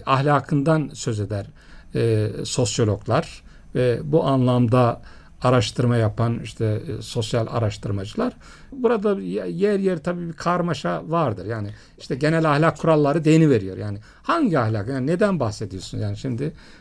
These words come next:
şu anda mesela, e, Batı medeniyet ahlakı mı? İslam medeniyet ahlakı mı? Çin medeniyet ahlakı mı? Yani böyle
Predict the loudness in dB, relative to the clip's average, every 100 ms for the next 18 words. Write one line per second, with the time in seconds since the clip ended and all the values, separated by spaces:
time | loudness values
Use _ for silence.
0 | -16 -6 0 2 2 0 0 0 0 -4
1 | -12 -20 _ -6 -4 -4 -4 -6 -2 -2
2 | 0 0 -2 -4 -4 -4 -2 -2 -2 -2
3 | -4 -6 -18 -18 -8 -6 0 2 2 2
4 | 0 0 -2 -2 0 2 0 0 0 0
5 | -4 -14 -20 -8 0 0 0 -6 -6 -4
6 | -4 -4 -6 -4 0 0 0 0 -2 -2
7 | -4 -4 -2 -2